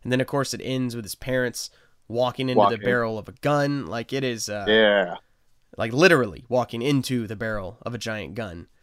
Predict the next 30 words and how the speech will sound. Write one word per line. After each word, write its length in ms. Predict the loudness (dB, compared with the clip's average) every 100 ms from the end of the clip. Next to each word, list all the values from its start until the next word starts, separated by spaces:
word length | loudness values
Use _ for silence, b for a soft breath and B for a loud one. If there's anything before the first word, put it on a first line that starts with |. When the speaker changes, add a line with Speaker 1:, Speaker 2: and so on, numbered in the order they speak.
| _ _ -12
Speaker 1:
And, 300 | -8 -4 -2
Speaker 2:
Yeah, 60 |
it's 80 | -2
Speaker 1:
uh, 60 | 4
Speaker 2:
great. 280 | 4 4 2 _ 2
Like, 120 | 4
he's 160 | 4
trying 140 | 6 6
to 60 |
Speaker 1:
really 80 | 6
Speaker 2:
run 120 | 6 4
to 120 | 4
Speaker 1:
good. 60 |
Speaker 2:
them, 160 | 4 2
and 80 | -2
it 140 | -2
keeps, 260 | 2 0 2
you 80 | 2
know, 100 | 4
elongating 680 | 4 4 4 4 2 2 0
or 80 | 4
whatever. 480 | 4 6 6 6 2 _ -20 -12 -4 0
Speaker 1:
Yeah. 160 | 6
Speaker 2:
Like, 200 | 6 6
yeah. 280 | 6 6 4 b b b
Speaker 1:
Really 220 | 4 4
well 220 | 6 6 6
done. 280 | 2 2
Very 220 | 4 4 4
effective. 720 | 0 -2 -2 -6 -6 -8